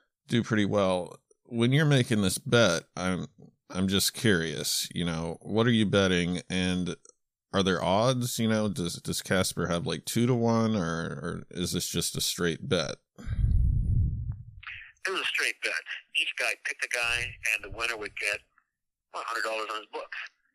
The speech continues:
Speaker 2: Well, I mean, each one a hundred, so I, I was gonna profit two hundred bucks. I mean, that sounds pretty, you know, pretty cruel that you're betting on this stuff, but yeah, we made a bet. I mean, I'm gonna, I'm gonna be honest, I'm gonna be candid with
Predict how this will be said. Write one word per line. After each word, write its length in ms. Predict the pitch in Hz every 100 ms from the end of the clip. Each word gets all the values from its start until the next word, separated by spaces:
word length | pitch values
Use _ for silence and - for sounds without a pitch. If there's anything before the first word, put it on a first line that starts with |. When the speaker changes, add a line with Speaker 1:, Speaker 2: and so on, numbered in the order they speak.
| _ _ _ _ _ -
Speaker 2:
Well, 160 | - - -
I 20 | -
mean, 100 | - - -
each 240 | - -
one 80 | 123
a 80 | 104
hundred, 240 | 104 101
so 160 | - 101
I, 40 | - _ _ -
I 80 | 101
was 80 | -
gonna 220 | 98 95 - - - - _ _ -
profit 320 | - 98 107 - -
two 100 | -
hundred 240 | 107 101 -
bucks. 220 | 147 -
I 80 | 147
mean, 140 | 160
that 100 | 131 -
sounds 380 | - 131 113 104 -
pretty, 320 | - 110 92 - - - - - - - -
you 80 | -
know, 80 | -
pretty 180 | - 131 -
cruel 320 | - 151 139
that 80 | 123
you're 140 | 107 -
betting 240 | 117 127 123
on 80 | 131
this 80 | -
stuff, 300 | - 135 139
but 80 | - - _ _ - - -
yeah, 140 | - -
we 80 | 139
made 140 | 139
a 80 | 143
bet. 240 | 220 - -
I 80 | 117
mean, 80 | 117
I'm 80 | 113
gonna, 160 | 123 113
I'm 160 | 120
gonna 80 | 117
be 140 | 98
honest, 240 | 120 196 -
I'm 80 | 101
gonna 80 |
be 80 | 104
candid 380 | 135 151 170
with 80 | 104